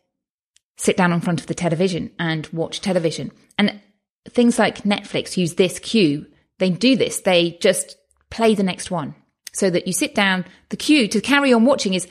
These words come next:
the next one that's coming on. And they know that this is just a habit and that people do this. Whereas if you've got, it actually stops, there's some advertisements,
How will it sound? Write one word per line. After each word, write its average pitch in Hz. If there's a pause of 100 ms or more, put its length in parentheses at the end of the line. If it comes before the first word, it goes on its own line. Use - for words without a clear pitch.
(140)
the 202
next 214
one 180
that's 165
coming 175
on. 165
And 214
they 254
know 311
that 220
this -
is 160
just -
a 170
habit 165 (420)
and 180
that 180
people 175
do 160
this. - (240)
Whereas 233 (360)
if 302
you've 320
got, - (520)
it 196
actually -
stops, - (100)
there's 180
some 175
advertisements, 226